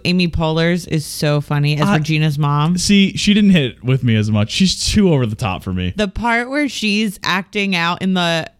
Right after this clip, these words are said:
Speaker 1: aisles,
Speaker 2: Yeah.
Speaker 1: the Jingle Bell Rock.
Speaker 2: Yeah.
Speaker 1: When all, when the four pla-, uh, the three plastics and Katie are, are dancing and she's, like, mimicking that
Speaker 2: Yeah,
Speaker 1: dance.
Speaker 2: yeah.
Speaker 1: I, it's, you can't beat it.
Speaker 2: I love Amy Poehler.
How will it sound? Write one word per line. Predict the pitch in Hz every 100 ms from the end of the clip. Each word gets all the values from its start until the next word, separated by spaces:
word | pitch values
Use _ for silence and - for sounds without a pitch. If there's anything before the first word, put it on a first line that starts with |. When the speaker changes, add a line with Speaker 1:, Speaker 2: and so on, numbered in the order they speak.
| _ _ -
Speaker 1:
aisles, | 165 160 180 196 214 -
Speaker 2:
Yeah. | 233 214 185
Speaker 1:
the | 175
Jingle | 180 165 196
Bell | 196 180
Rock. | 156 151 165 185 -
Speaker 2:
Yeah. | 107 95 104 -
Speaker 1:
When | 175 175 170 170 170 -
all, | 175 170 175 170 -
when | 175 180 175
the |
four | 165 180
pla-, | 165 170
uh, | 135 160 151 - _ -
the | 160
three | 170 175
plastics | - 165 156 165 147
and | 160 147 151
Katie | 175 156 151 -
are, | 151 143 -
are | 147
dancing | 147 151 151 - 180
and | 160 -
she's, | 156 -
like, | 151 143
mimicking | 147 143 151 165 170
that | 170 170 -
Speaker 2:
Yeah, | 120 104 95
Speaker 1:
dance. | - -
Speaker 2:
yeah. | 101 90 98 - -
Speaker 1:
I, | 165 175 160 -
it's, | 175 160 - - - -
you | 170
can't | 156 170 135
beat | 139 127 120
it. | 120 -
Speaker 2:
I | 139 160 196 214 -
love | 139 123
Amy | 117 117 113
Poehler. | 113 104 104